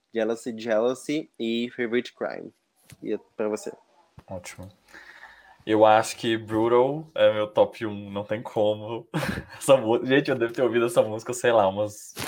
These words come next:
Speaker 2: cem vezes desde que foi lançada. Brutal,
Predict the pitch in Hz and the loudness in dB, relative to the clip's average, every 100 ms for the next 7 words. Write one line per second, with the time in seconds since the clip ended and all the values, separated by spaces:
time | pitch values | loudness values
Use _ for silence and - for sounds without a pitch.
0 | - - 107 120 110 92 92 98 92 95 | -10 0 2 2 0 0 0 -4 -4 -6
1 | - - 95 95 - 185 190 - _ - | -8 -6 -6 -4 -4 -4 -6 -14 _ -20
2 | _ _ _ _ - 107 110 120 123 127 | _ _ _ _ -10 -2 2 4 6 4
3 | 143 | 2